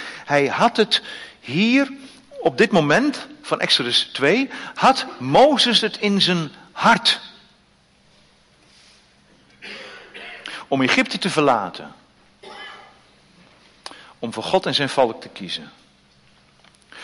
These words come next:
Hoewel hij er nog woont, lag zijn hart daar niet meer.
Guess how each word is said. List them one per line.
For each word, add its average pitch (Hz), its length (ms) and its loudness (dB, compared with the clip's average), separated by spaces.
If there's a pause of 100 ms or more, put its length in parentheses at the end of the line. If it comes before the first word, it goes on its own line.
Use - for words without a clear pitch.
Hoewel 147 340 6
hij 277 120 4
er 262 80 4
nog 196 140 4
woont, 185 680 4 (1600)
lag 131 140 2
zijn 107 180 -2
hart 117 320 -2
daar 123 120 -2
niet 120 140 -6
meer. 90 240 -10